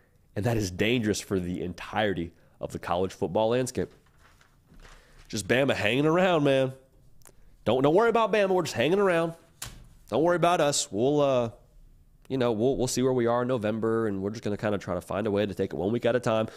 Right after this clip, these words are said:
Now, I won't pretend that L S U game is gonna be easy. We already gave our prediction for that game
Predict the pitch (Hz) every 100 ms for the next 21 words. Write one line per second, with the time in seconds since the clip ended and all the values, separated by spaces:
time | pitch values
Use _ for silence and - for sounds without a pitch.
0 | - - 120 113 127 135 139 110 117 113
1 | 110 98 107 98 107 101 101 98 95 95
2 | 90 67 98 101 110 104 95 107 98 101
3 | 104 98 95 85 98 - 104 92 - 101
4 | 98 95 92 101 95